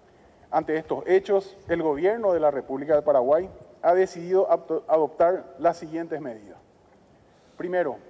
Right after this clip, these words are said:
convocar al embajador del Uruguay en Paraguay a efectos de que brinde explicaciones por la conducta adoptada por su gobierno. Dos,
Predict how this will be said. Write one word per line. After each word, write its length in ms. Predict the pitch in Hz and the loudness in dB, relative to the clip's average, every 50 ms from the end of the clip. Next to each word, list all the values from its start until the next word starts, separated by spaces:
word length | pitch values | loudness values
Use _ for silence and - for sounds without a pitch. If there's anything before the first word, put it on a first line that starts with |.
| - - | -10 -4
convocar 720 | - 160 165 151 143 - - 175 175 180 175 - - - - | -2 0 2 0 0 4 4 4 4 4 2 -2 -4 0 0
al 120 | 147 147 | 2 2
embajador 800 | 147 143 151 147 - - 135 131 151 160 170 170 160 160 - - | 4 2 2 2 2 2 4 4 4 4 2 0 -2 -2 -2 0
del 140 | 151 151 | 2 2
Uruguay 340 | 147 139 135 127 143 151 156 | 4 4 4 4 4 4 2
en 80 | 156 147 | 0 0
Paraguay 480 | 165 147 131 131 139 165 185 214 202 - - - - - - - - - _ _ - | 2 2 4 4 4 4 2 2 0 -8 -16 -20 -20 -20 -20 -20 -20 -20 _ _ -2
a 140 | - 143 143 | 2 2 2
efectos 440 | 135 - - 165 165 - 190 180 175 | 2 2 -2 -2 0 2 0 2 2
de 100 | 175 165 | 0 -2
que 140 | 170 156 135 | 0 -2 -4
brinde 440 | 123 131 147 170 180 180 190 190 151 | -2 -2 -4 -4 0 2 2 2 2
explicaciones 880 | 160 - 165 156 - - - - - 156 156 165 170 175 170 - - - - | -2 -4 -8 -4 -2 -2 -2 0 0 0 0 0 0 -4 -6 -8 -18 -20 -2
por 160 | - 156 147 | 0 0 2
la 120 | 143 147 147 | 4 2 2
conducta 520 | - 139 123 123 127 156 160 - 185 170 - | 2 -2 -2 0 -2 -4 0 2 0 2 4
adoptada 840 | 151 156 147 131 - - - 139 139 147 156 160 156 - - - - | 2 2 2 0 -2 2 2 4 4 4 2 0 -4 -8 -16 -12 -2
por 140 | - 147 143 | 0 0 0
su 120 | - - | 0 -2
gobierno. 440 | 139 131 120 113 117 101 90 85 78 - - - - _ _ _ _ _ _ _ _ _ _ _ _ _ _ _ _ _ _ _ _ - - - - | 0 0 0 0 -2 -8 -8 -12 -18 -20 -20 -20 -20 _ _ _ _ _ _ _ _ _ _ _ _ _ _ _ _ _ _ _ _ -20 -20 -20 -18
Dos, 380 | 123 131 165 160 - - - | 0 2 2 2 2 0 -12